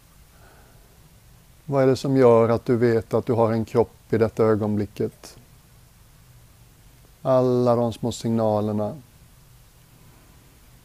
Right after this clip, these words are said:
Tyngden av kroppen mot marken eller stolen. Tyget som ligger an, kläderna som ligger an mot kroppen.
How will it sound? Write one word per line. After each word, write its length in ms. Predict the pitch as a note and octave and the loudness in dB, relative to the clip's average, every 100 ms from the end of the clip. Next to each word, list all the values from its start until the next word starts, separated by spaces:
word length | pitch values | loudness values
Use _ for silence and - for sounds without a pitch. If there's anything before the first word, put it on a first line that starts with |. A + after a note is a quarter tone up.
| - - - - - - - - - - | -20 -20 -20 -20 -20 -20 -20 -20 -20 -20
Tyngden 520 | - A#2 A2+ A2+ A2+ A#2 | -6 -4 -2 -2 -2 -4
av 80 | |
kroppen 640 | A2 - A2 - - A#2+ A#2 | -4 -4 -6 -6 -10 -6 -4
mot 200 | A2+ - | -6 -4
marken 600 | G#2+ A2 G#2+ - B2+ A2 | -2 -2 -6 -8 -6 -4
eller 180 | G#2+ A2 | -6 -8
stolen. 840 | - A2 G#2+ A2 A2 A2 A2 A#2 - - _ - - _ - - - - - - - - - - - _ - - - - - _ _ _ _ - - - _ _ - - - - - - - - | -6 -4 -2 -4 -4 -6 -10 -14 -20 -20 _ -20 -20 _ -20 -20 -20 -20 -20 -20 -20 -20 -20 -20 -20 _ -20 -20 -20 -20 -20 _ _ _ _ -20 -20 -20 _ _ -8 -8 -16 -20 -20 -20 -20 -20
Tyget 600 | - A#2 A2 A2 A2+ A2+ | 0 0 2 0 -2 -4
som 440 | - A#2+ A2+ A2 F#2+ - _ - - - _ - - | -6 -6 -6 -10 -16 -20 _ -20 -20 -20 _ -20 -10
ligger 380 | B2+ A#2 A2 A#2+ | -2 -2 0 0
an, 420 | A2+ A2+ A#2 A#2+ - | 0 0 -4 -8 -4
kläderna 500 | B2 A#2 A2+ A#2 A2 | 0 0 0 -4 -4
som 200 | A#2 A2+ | -6 -4
ligger 280 | A2 A#2+ | -2 -2
an 320 | A2+ A2 A2+ A#2 | -2 -2 -4 -6
mot 180 | A2+ | -10
kroppen. 680 | - A#2+ - - A#2 A#2 A#2 | -6 -6 -6 -12 -10 -8 -12